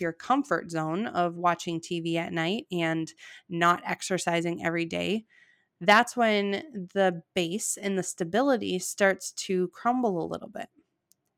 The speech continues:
Success is something that we have to work towards every single day. Just because you were successful once, and remember, success is however you define it,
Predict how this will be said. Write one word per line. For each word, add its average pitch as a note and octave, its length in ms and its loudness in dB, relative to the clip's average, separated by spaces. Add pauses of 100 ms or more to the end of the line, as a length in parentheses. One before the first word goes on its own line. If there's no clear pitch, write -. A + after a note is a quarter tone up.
(240)
Success - 640 2
is G3 160 -4
something G#3 300 0
that F3+ 120 0
we F3+ 100 2
have F3+ 120 2
to E3 100 0
work G3+ 360 0
towards D#3+ 320 -2
every F3+ 240 0
single F3 300 -2
day. F#3 460 0 (380)
Just A#3+ 240 4
because G3+ 460 2
you F#3+ 140 0
were F3 460 4 (240)
successful F3 1080 2 (120)
once, F#3 560 2
and F3+ 140 2
remember, F#3+ 320 4
success G#3 580 0
is F#3 120 -2
however F3 320 2
you F#3 280 -2
define E3+ 400 -2
it, F#3+ 200 -2